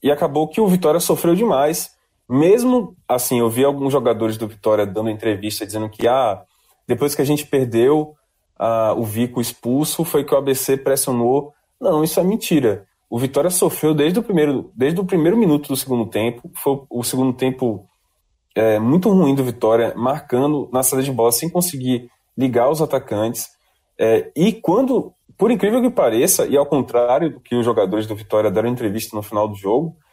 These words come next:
é, depois que Vico foi expulso aos trinta e sete minutos do segundo tempo, numa expulsão que eu não sei nem dizer se foi válida ou não foi, vou até pedir a, a, a opinião de Fred aí, porque eu não sei julgar um,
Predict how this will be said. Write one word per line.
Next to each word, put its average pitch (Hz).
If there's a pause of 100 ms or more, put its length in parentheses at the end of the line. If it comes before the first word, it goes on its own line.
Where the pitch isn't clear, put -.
(320)
é, 92
depois 143
que -
Vico 143
foi 147
expulso 143
aos 123
trinta 156
e 139
sete 135
minutos 123
do 113
segundo 113
tempo, 113 (420)
numa 139
expulsão 143
que 139
eu 151
não 151
sei 147
nem 151
dizer 135
se 127
foi 113
válida 104
ou 107
não 101
foi, 107
vou 120
até 120
pedir 135
a, 135
a, 127 (800)
a -
opinião 113
de 110
Fred 104
aí, 104
porque 113
eu 101
não 117
sei 110
julgar 104
um, 104